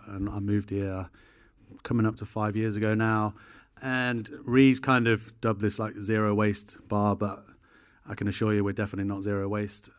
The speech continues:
But the goal for us is to get closer and closer to that every single week. And we discuss and analyse this on a monthly basis of, you know, where we failed and where we've succeeded. Generally, we fail.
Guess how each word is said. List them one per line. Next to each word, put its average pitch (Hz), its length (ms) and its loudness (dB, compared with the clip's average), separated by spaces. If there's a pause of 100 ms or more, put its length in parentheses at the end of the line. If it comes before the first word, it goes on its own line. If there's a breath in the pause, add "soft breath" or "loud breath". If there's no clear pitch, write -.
But 117 300 0 (160)
the 104 260 2
goal 120 320 6
for 113 220 0
us 107 160 2
is 104 160 -2
to - 120 -4
get 107 320 -4
closer 107 340 0
and 98 100 -2
closer 104 320 -2
to - 120 -8
that 101 180 -2
every 101 180 -8
single 101 240 -2
week. 104 280 -2
And 98 220 -8
we 104 120 -6
discuss 101 440 -4
and 101 80 -4
analyse 101 520 -4
this 98 200 -4
on 101 140 -4
a 95 80 -4
monthly 101 340 -2
basis 98 440 -6
of, 92 240 -10 (520 soft breath)
you 95 80 -8
know, 98 240 -2
where 107 140 2
we 98 100 0
failed 120 460 2
and 101 100 -2
where 101 140 -2
we've 98 160 -2
succeeded. 110 600 0
Generally, 104 380 0
we 98 160 -2
fail. 113 480 -2